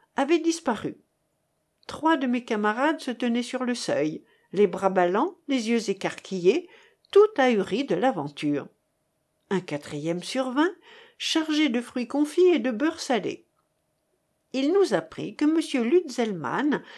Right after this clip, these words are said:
avait donné la porte à repeindre et offert un mois de congé à ce Cerbère de Lombard. Ce n'est pas tout. En gagnant le vestibule de la maison,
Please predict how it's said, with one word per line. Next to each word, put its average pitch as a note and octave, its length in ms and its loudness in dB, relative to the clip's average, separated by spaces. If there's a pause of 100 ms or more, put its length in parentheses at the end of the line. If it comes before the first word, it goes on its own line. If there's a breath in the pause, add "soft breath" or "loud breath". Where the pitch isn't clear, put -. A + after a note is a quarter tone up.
(180 loud breath)
avait A#3 200 -2
donné D4+ 300 2
la B3 140 4
porte - 360 -4
à E4+ 60 2
repeindre F#3 720 -2 (380 soft breath)
et C#4+ 100 4
offert D4+ 480 2
un D4 120 2
mois D#4 240 2
de B3+ 100 -2
congé B3+ 460 0
à B3+ 60 0
ce B3 160 -8
Cerbère C#4 520 -2
de C#4 100 -2
Lombard. F#3 680 0 (720)
Ce - 160 -12
n'est B2+ 160 -10
pas - 180 -10
tout. E4+ 300 2 (800 soft breath)
En A#3 140 0
gagnant D#4+ 380 4
le A3 100 2
vestibule A#3+ 640 -2
de D#3+ 100 -6
la D3 160 -4
maison, A3+ 460 -2